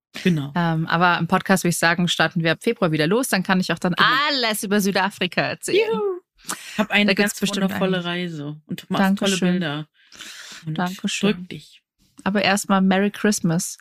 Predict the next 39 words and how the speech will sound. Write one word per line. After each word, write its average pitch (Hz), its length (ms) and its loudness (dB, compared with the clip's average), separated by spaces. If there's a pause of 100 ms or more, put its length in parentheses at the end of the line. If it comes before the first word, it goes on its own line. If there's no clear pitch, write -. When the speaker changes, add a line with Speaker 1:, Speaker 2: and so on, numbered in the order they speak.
Speaker 2:
Aber 180 180 4
ich - 80 0
glaub, 196 160 4
Merry 190 260 2
Christmas 196 460 0
ist 180 100 0
Speaker 1:
Ja, 180 80 2
und 180 120 4
Speaker 2:
vorbei, 175 160 4
Speaker 1:
Happy 190 100 2
Speaker 2:
wenn 175 100 4
Speaker 1:
New 185 60 4
Year, 180 240 0
genau. 185 440 2
Ja. 175 160 0
Speaker 2:
Und 202 120 6
Happy 214 240 2
New 202 100 4
Year. 196 220 2
Also 202 180 0
guten 240 220 2
Rutsch, 226 400 -2
ihr 202 100 2
Lieben. 170 400 2 (400)
Ich 190 100 0
glaub, 220 220 0
ihr 233 80 0
rutscht 214 200 2
Speaker 1:
Genau. 185 100 2
Speaker 2:
alle 240 180 0
rein, 226 320 2
wenn 190 140 4
die 185 60 2
Folge 175 280 2
rauskommt, 160 540 0
oder? 254 320 0
Speaker 1:
Ich - 140 -4
glaub 196 240 -2
auch. 147 180 -6